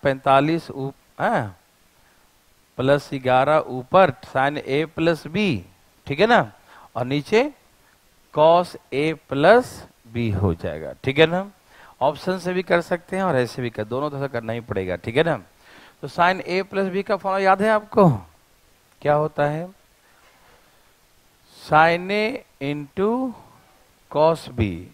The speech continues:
plus cos A into sin B होता है, ठीक है ना? और नीचे कितना है? cos का। तो cos वाला में क्या होता है?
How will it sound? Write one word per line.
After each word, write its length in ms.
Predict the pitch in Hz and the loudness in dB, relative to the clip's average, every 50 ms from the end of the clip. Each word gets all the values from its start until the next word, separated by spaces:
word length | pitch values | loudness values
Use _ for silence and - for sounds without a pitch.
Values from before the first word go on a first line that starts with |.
| _ _ _ _ _ _ _ _ _ _ _ _ | _ _ _ _ _ _ _ _ _ _ _ _
plus 420 | - 175 190 190 165 131 117 - - - - - _ _ _ _ _ _ _ _ _ _ _ _ _ _ _ _ _ _ _ - | 2 6 8 8 8 8 6 2 -8 -18 -20 -20 _ _ _ _ _ _ _ _ _ _ _ _ _ _ _ _ _ _ _ -2
cos 400 | 147 151 160 170 175 165 - - - - | 4 6 6 6 6 2 -2 -12 -6 0
A 140 | 185 190 180 143 113 95 82 80 - _ _ _ _ _ _ _ _ _ _ _ _ _ _ _ _ _ _ _ _ _ _ _ _ _ _ - | 2 4 4 4 2 0 -4 -8 -16 _ _ _ _ _ _ _ _ _ _ _ _ _ _ _ _ _ _ _ _ _ _ _ _ _ _ -14
into 680 | 120 131 135 139 131 - - 190 220 247 269 269 262 - _ _ _ _ _ _ _ _ _ _ _ _ | -10 -10 -10 -10 -10 -6 -2 0 0 0 0 -2 -4 -8 _ _ _ _ _ _ _ _ _ _ _ _
sin 600 | - - - - 127 127 131 143 160 185 202 214 247 - _ _ 117 110 113 123 | -20 -20 -6 -4 -2 0 2 2 0 0 -4 -6 -12 -16 _ _ -20 -12 -6 -4
B 180 | 123 120 113 107 | -2 -2 0 0
होता 360 | 104 104 90 - - 90 87 | 0 0 -2 -4 -6 -8 -8
है, 120 | 87 92 92 - | -8 -8 -8 -10
ठीक 120 | 117 117 | -6 -4
है 80 | 139 175 | -2 -2
ना? 160 | 185 170 127 95 85 _ _ _ _ _ - - - - - - - | -2 -2 -4 -6 -10 _ _ _ _ _ -20 -20 -20 -20 -16 -6 -4
और 120 | 110 120 | -4 -2
नीचे 300 | 131 151 160 - - 185 | -2 -4 -6 -4 -6 -4
कितना 360 | 170 196 180 - 202 190 185 180 | -4 -6 -8 -4 -2 0 0 0
है? 260 | 185 190 202 214 247 - _ _ _ _ _ - | 0 -2 -2 -4 -8 -12 _ _ _ _ _ 0
cos 280 | 147 147 147 147 - - | 2 4 4 2 0 -2
का। 200 | - 110 92 90 | -4 -4 -4 -2
तो 140 | - - 113 | -4 -6 -8
cos 360 | - - - 143 156 156 - | -6 -2 2 2 2 2 2
वाला 120 | 160 160 | 0 0
में 80 | 165 170 | 0 0
क्या 140 | 160 - 165 | 0 2 4
होता 280 | 160 160 156 - 139 | 4 4 4 2 0
है? 220 | 123 113 104 95 | 0 0 -2 -6